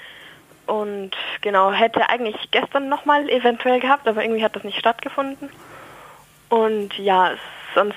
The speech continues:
übe ich auch relativ viel Geige im Verhältnis <laughs> zu sonst, sag ich jetzt mal, weil ich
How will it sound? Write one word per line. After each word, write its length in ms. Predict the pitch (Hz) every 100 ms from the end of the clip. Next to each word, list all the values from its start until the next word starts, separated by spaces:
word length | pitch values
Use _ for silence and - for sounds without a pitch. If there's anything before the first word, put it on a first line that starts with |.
| -
übe 180 | 202
ich 160 | 220 214
auch 320 | 214 220 -
relativ 400 | 247 214 - 214 - -
viel 180 | - 214 202
Geige 520 | 185 202 208 208 208
im 140 | - 196
Verhältnis 420 | 208 233 220 262 -
<laughs> 40 |
zu 220 | - 262 240
sonst, 260 | 254 269
sag 160 | - 240
ich 60 | 240
jetzt 160 | 269
mal, 160 | 240 247 - - - - -
weil 600 | - 214 214 208 214 208 - _ _ _ _ _ _ - -
ich 140 | 220